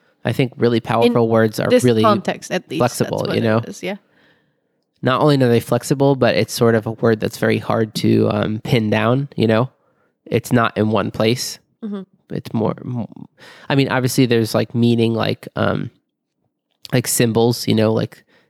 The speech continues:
Speaker 1: this symbol means, this Arabic numeral one means this concept, you know?
Speaker 2: Mm-hmm.
Speaker 1: But meaning is also kind of tied up with, like, purpose and stuff, you know, like, what's the meaning of life? It's sort of like, do you mean what's the purpose of life? Or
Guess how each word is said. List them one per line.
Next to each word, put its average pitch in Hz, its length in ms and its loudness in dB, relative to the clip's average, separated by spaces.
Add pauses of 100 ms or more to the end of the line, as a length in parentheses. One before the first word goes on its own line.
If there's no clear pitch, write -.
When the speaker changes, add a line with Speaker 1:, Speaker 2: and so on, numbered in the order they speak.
Speaker 1:
this 107 280 0
symbol 107 800 -2
means, 104 680 -4 (440)
this 107 160 -2
Arabic 110 480 -2
numeral 110 440 2
one 107 440 0
means 107 680 -2 (180)
this - 480 -4
concept, - 640 -8
you - 80 -8
know? 101 240 -4 (260)
Speaker 2:
Mm-hmm. 196 140 -20 (1800)
Speaker 1:
But 127 220 0
meaning 127 420 4
is 113 140 2
also 110 280 0
kind 107 220 -4
of 101 160 -2
tied 110 300 -2
up 107 140 0
with, 110 120 -2
like, 117 180 -4
purpose 110 480 -2
and 117 160 -4
stuff, - 400 -2
you - 120 0
know, - 160 0
like, - 280 -4
what's 120 240 -4
the 120 120 -2
meaning 113 340 2
of 107 140 -2
life? 101 360 -4
It's - 300 -12
sort - 180 -10
of 131 80 -10
like, - 200 -6
do 123 100 -2
you 117 60 4
mean 117 200 4
what's 113 220 -2
the 127 100 -4
purpose 139 400 -2
of 147 160 0
life? 151 440 0
Or - 260 -4